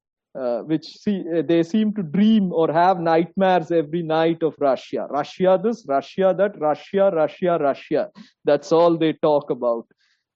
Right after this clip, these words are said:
Uh, so, uh, despite the fact that,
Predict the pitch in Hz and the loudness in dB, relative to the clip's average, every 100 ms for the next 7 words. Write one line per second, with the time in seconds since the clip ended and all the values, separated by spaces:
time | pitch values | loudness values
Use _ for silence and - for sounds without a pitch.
0 | 135 117 - - _ _ _ _ _ _ | -6 -6 -6 -14 _ _ _ _ _ _
1 | _ - 202 190 180 160 - 190 208 - | _ 0 4 4 4 2 -2 -6 -6 0
2 | 330 349 339 294 285 277 269 269 | 4 4 4 -2 2 2 4 0